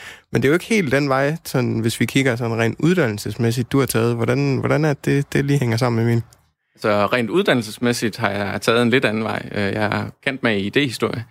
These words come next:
Speaker 1: Ja.
Speaker 2: Øh, uddannet fra Aarhus Universitet i tusind og sytten.
Speaker 1: Ja.
Speaker 2: Øh, jeg har altid arbejdet i restaurationsbranchen ved siden af.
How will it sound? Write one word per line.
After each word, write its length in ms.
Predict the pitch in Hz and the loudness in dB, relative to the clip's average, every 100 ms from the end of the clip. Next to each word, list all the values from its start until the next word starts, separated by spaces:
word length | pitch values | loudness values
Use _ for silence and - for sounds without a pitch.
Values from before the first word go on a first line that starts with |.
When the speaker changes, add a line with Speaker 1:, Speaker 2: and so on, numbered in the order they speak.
| - | -6
Speaker 1:
Ja. 100 | 147 - _ _ _ _ - | -6 -8 _ _ _ _ -6
Speaker 2:
Øh, 280 | 92 90 95 | -2 0 0
uddannet 320 | 110 107 101 | 2 0 -2
fra 100 | 101 | -4
Aarhus 260 | 104 120 107 | -2 -2 -4
Universitet 500 | 98 - 113 113 - _ _ _ | -10 -10 -8 -8 -10 _ _ _
i 40 | _ 98 _ | _ -20 _
tusind 240 | 110 - 101 | -20 -20 -20
og 60 | - | -18
sytten. 300 | - 131 104 - 143 | -8 -8 -8 -4 -4
Speaker 1:
Ja. 80 | - _ _ _ _ 104 | -4 _ _ _ _ 2
Speaker 2:
Øh, 400 | 101 95 95 92 95 - _ _ _ _ | 2 2 -2 -6 -12 -20 _ _ _ _
jeg 80 | 110 | -2
har 60 | 113 | -2
altid 220 | 120 135 | 0 0
arbejdet 440 | - 131 135 104 104 | 2 2 2 0 -4
i 40 | |
restaurationsbranchen 920 | 101 - - 123 107 - 113 110 - | -10 -10 -8 -6 -6 -6 -6 -6 -8
ved 60 | - | -6
siden 280 | - 117 113 | 0 2 2
af. 160 | 104 | 0